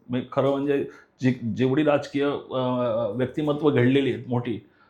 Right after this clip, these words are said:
त्यांना घरच्यांचा पाठिंबा असतो. परंतु एक गोष्ट म्हणजे कसं आहे, राजकारण हे चोवीस तास करावं. म्हणजे एखाद्या गोष्टीत तुम्ही झोकून दिलं,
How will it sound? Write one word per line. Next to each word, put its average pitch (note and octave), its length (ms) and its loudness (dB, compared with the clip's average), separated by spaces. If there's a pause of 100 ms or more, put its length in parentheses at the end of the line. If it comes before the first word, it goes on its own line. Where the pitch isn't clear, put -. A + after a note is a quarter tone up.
(160)
त्यांना C#3 240 0
घरच्यांचा C3+ 560 0
पाठिंबा C3+ 500 0
असतो. B2+ 180 -2
परंतु D3 380 0 (280)
एक F3 260 2
गोष्ट F#3 300 2 (680)
म्हणजे D3 360 -6
कसं E3 260 2
आहे, D#3+ 100 8
राजकारण F#3+ 600 4 (360)
हे F#3+ 120 6
चोवीस F#3+ 560 2
तास E3+ 220 0
करावं. G#2 300 -4
म्हणजे - 800 -8
एखाद्या D#3+ 340 2
गोष्टीत D3 320 2
तुम्ही D3+ 340 -4
झोकून B2 340 0
दिलं, D#3 300 4